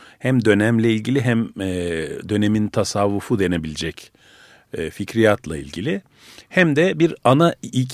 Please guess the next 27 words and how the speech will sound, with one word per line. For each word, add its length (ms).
hikaye 500
ile 180
ilgili, 420
e, 80
böyle 180
kırk 240
elli 180
sayfalık 520
bir 100
not 240
hazırladım. 640
Bunun 140
içinde 340
bir 100
öykü 300
de 140
vardı 280
tabii. 320
E, 280
bunu 320
uzun 400
süre 360
cebimde, 600
e, 100
do-, 220
gezdirdikten 680
sonra 420